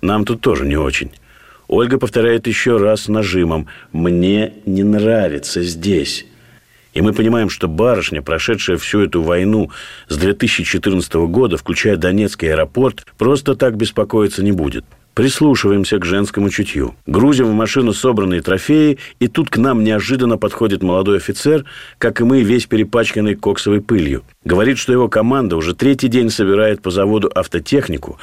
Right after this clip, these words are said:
Вот сейчас украинский крас, перевёрнутый, пытаемся на колёса поставить. Спрашиваем, остались ли на заводе какие-то группы противника.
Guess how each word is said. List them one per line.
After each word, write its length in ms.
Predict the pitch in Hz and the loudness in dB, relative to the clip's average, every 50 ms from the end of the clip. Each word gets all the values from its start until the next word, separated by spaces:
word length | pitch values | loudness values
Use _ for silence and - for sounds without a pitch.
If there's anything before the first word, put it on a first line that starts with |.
| - - - | -16 -14 -4
Вот 220 | - 113 135 131 | -2 -2 0 0
сейчас 420 | - 123 - - 135 139 - - - - - | -2 -4 -2 0 2 2 0 -2 -6 -10 -10
украинский 540 | - 90 - 110 117 123 120 107 - 127 110 | -8 -2 0 0 2 2 0 -2 -2 -4 -4
крас, 560 | - - 117 110 104 95 90 85 - - - _ _ _ - | -2 0 2 2 2 2 2 0 -4 -10 -16 _ _ _ -4
перевёрнутый, 600 | 92 92 98 104 107 98 85 82 76 69 - 71 | 0 0 2 2 2 2 0 -2 -4 -6 -6 -6
пытаемся 640 | - 90 - 110 98 92 87 78 - - 80 - - | -4 -4 0 0 0 0 0 -2 -2 -2 -2 -2 -2
на 140 | 90 92 | -4 -2
колёса 400 | - 113 110 110 98 82 - 92 | 0 0 2 2 0 0 -2 -4
поставить. 520 | - 85 80 - - 85 71 65 60 - - _ _ _ _ | -4 -4 -4 -2 -2 -2 -2 -2 -4 -8 -14 _ _ _ _
Спрашиваем, 640 | - - - 113 123 117 98 - - 80 78 76 87 | -18 -8 -2 0 0 0 0 0 -2 -2 0 0 -2
остались 560 | 98 - - - 147 135 107 87 76 - - | -2 -2 0 2 2 2 2 0 -4 -6 -6
ли 60 | 76 | -6
на 120 | 78 80 | -4 -4
заводе 600 | 80 76 82 85 90 113 143 160 127 82 67 - - - - - _ | -2 0 0 0 2 2 2 2 0 0 -4 -4 -8 -14 -20 -18 _
какие-то 460 | - - 82 - 110 120 120 - 123 | -6 -6 -4 0 0 0 2 0 0
группы 340 | 98 92 98 110 107 - 113 | 0 0 0 0 0 -2 -4
противника. 720 | - 113 120 117 - - 139 98 80 71 65 67 - - | -2 0 -2 0 0 0 0 2 0 -2 -4 -6 -10 -12